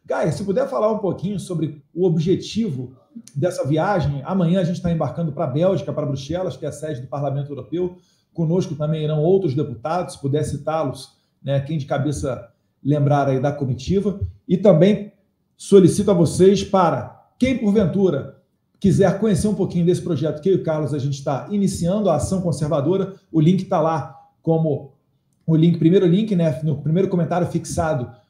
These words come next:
no YouTube. E, Gaia, semana que vem, Bruxelas, se puder falar um pouquinho da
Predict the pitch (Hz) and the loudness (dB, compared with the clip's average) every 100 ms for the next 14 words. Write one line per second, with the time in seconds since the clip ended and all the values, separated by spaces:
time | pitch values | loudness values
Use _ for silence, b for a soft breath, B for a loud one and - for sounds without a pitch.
0 | _ 147 208 214 196 214 269 - _ _ | _ 4 6 6 2 -4 -6 -10 _ _
1 | _ _ _ 202 247 196 214 170 131 - | _ _ _ 2 4 4 6 4 2 -4
2 | - - - _ _ _ - 180 202 196 | -16 -20 -20 _ _ _ -2 2 2 2
3 | 151 196 180 139 180 190 190 - - - | 2 2 2 0 0 2 0 -4 -10 -16
4 | 135 156 165 160 165 - - 160 - | -6 -2 0 0 4 4 4 -2 -8